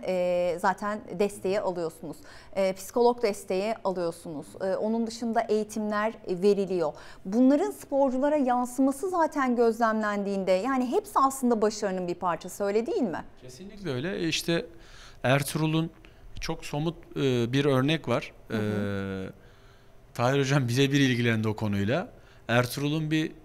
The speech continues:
Speaker 2: dev, e, sezon başı Altınordu'ya gidip gelme durumu
Speaker 1: Hı hı.
Speaker 2: söz konusu oldu.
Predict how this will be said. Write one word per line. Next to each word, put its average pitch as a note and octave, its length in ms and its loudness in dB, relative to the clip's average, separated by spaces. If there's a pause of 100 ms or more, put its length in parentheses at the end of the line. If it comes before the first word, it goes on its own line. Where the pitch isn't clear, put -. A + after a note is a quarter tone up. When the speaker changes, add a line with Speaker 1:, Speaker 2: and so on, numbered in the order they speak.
(100)
Speaker 2:
dev, A#2+ 440 0
e, A#2 140 -4
sezon C3+ 440 0
başı C3+ 340 0 (840)
Altınordu'ya C3+ 600 4
gidip B2+ 280 -2
gelme B2+ 320 4
durumu A2 240 2
Speaker 1:
Hı G2+ 40 0
hı. F#2 40 -2
Speaker 2:
söz F#2 220 -2
konusu F#2+ 320 -4
oldu. F#2 320 -4